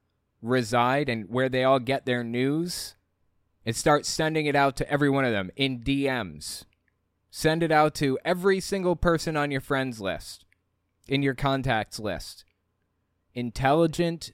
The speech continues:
succinct political memes that perfectly explain the situation without being deceptive or spreading mis-, misinformation. In my opinion, that is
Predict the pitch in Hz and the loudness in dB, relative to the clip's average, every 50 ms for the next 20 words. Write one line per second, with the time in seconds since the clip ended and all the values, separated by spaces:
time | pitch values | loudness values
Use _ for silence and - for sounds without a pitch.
0 | _ - - - - - 127 113 - - - - 160 160 170 175 - - - - | _ -16 -14 -10 -6 -4 -4 -4 -4 -4 -2 0 0 0 0 -2 -4 -10 -14 -16
1 | - - _ _ _ _ _ _ _ - 123 117 123 135 143 143 - 160 156 156 | -16 -16 _ _ _ _ _ _ _ -4 -2 0 0 0 0 2 2 0 2 2
2 | 143 123 113 110 107 107 110 131 - - - - - - _ _ _ _ _ - | 0 -2 -2 -2 -2 -2 -4 -4 -6 -8 -10 -12 -14 -18 _ _ _ _ _ -4
3 | 117 117 107 - _ _ _ _ _ _ _ _ - 139 139 135 - 156 - - | -2 -2 -2 -4 _ _ _ _ _ _ _ _ -2 -2 0 0 0 -4 -4 -2
4 | 147 139 139 131 - - - - - - - - 127 123 120 120 120 120 120 120 | -2 -2 0 -2 -4 -6 -10 -12 -12 -10 -6 -4 -2 -2 0 -2 -2 -4 -4 -6
5 | 123 120 120 - _ - 117 - - 135 127 - - 135 127 120 110 104 101 98 | -6 -8 -12 -14 _ -8 -6 -4 -2 -2 -2 0 0 0 0 0 0 -2 -2 -4
6 | - 110 104 101 98 110 107 - 127 120 123 120 - 110 113 117 113 113 113 107 | -6 -6 -6 -6 -4 -4 -2 0 2 2 2 2 0 -4 -4 -4 -4 -4 -6 -6
7 | 95 104 - - - 110 104 - - 127 123 123 123 - _ _ _ _ _ _ | -8 -8 -8 -4 -4 -4 -4 -2 0 0 0 0 -2 -6 _ _ _ _ _ _
8 | - 113 113 - - - - 117 110 113 110 107 104 104 101 101 - - - 113 | -6 -4 -4 -4 -4 -4 -2 -2 -2 -2 -4 -4 -6 -6 -8 -8 -12 -12 -6 -4
9 | 120 120 - - 113 107 - - 98 90 87 82 80 - - - 76 73 - _ | -4 -4 -4 -4 -6 -8 -6 -8 -8 -8 -8 -10 -10 -10 -12 -14 -14 -16 -18 _
10 | _ _ _ _ _ _ _ _ _ - 120 120 135 147 160 165 165 - - 160 | _ _ _ _ _ _ _ _ _ -6 -2 0 2 4 4 4 2 2 2 0
11 | 151 151 151 147 147 147 147 - _ _ _ _ _ _ _ _ _ _ _ _ | 2 2 0 0 -2 -4 -8 -12 _ _ _ _ _ _ _ _ _ _ _ _
12 | _ 107 107 110 131 135 143 139 139 131 127 123 123 120 120 117 117 - - - | _ -8 0 4 4 6 6 6 4 4 4 4 2 0 0 -2 -4 -8 -10 -10
13 | - - | -12 -14